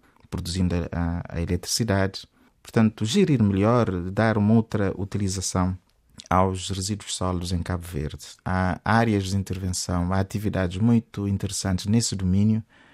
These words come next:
pela primeira vez em, em, em Cabo Verde, um Plano Nacional de Gestão de Resíduos numa, numa perspectiva de sustentabilidade. Portanto, com esses, eh, com essas contribuições, eh, pretendemos contribuir para a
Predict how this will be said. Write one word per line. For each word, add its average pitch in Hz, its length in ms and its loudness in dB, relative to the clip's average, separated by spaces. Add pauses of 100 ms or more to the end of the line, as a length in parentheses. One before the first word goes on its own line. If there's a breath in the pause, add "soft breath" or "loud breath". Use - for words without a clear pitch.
(180 soft breath)
pela 98 180 2
primeira 101 360 0
vez 98 340 0
em, 98 260 0
em, 98 240 0 (120)
em 101 120 0
Cabo 110 240 -6
Verde, 95 420 -4 (180)
um 80 100 -4
Plano 92 320 2
Nacional 92 480 -2
de 90 80 -8
Gestão 92 300 -4
de 92 80 -4
Resíduos 98 520 -2 (580 soft breath)
numa, 95 240 2
numa 95 380 0
perspectiva 101 600 -4
de 95 100 -6
sustentabilidade. 90 1040 -4 (480 loud breath)
Portanto, 123 360 2
com 139 180 0
esses, 127 460 2
eh, 104 320 0 (480 soft breath)
com 107 120 2
essas 120 340 2
contribuições, 110 880 2
eh, 50 300 -8 (100)
pretendemos 92 600 2
contribuir 92 560 0
para 87 320 0
a - 40 -4